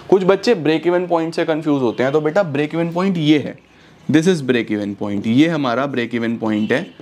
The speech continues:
जहाँ पे सेविंग ज़ीरो होता है। ये इक्विलिब्रियम है जहाँ पे सेविंग बराबर इन्वेस्टमेंट होता है।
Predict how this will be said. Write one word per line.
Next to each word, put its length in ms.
जहाँ 320
पे 220
सेविंग 520
ज़ीरो 320
होता 240
है। 120
ये 280
इक्विलिब्रियम 760
है 160
जहाँ 280
पे 100
सेविंग 420
बराबर 360
इन्वेस्टमेंट 560
होता 200
है। 220